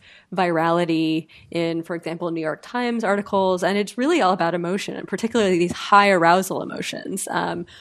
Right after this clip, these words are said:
both positive and negative. But anger is really, like, one of the, the, the top drivers of virality in content. And so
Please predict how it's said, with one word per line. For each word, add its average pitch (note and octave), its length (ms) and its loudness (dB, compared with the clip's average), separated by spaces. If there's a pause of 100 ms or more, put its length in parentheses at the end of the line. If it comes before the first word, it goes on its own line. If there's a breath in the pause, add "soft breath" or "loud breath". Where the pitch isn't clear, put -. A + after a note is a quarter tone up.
(120 loud breath)
both F4 220 4
positive A#3 440 4
and F#3+ 180 2
negative. F#3 400 2
But F#3 160 4
anger F#3+ 440 2
is E3+ 200 -6
really, F#3+ 540 2
like, - 260 2
one G#3+ 200 2
of E3 240 -6 (320)
the, G3+ 60 2
the, F3+ 540 0
the F#3+ 160 4 (120)
top - 480 4 (640 loud breath)
drivers F3 720 4
of E3+ 120 0
virality E3 600 6
in D#3+ 100 0
content. - 580 -2
And G3+ 200 2
so F#3+ 560 6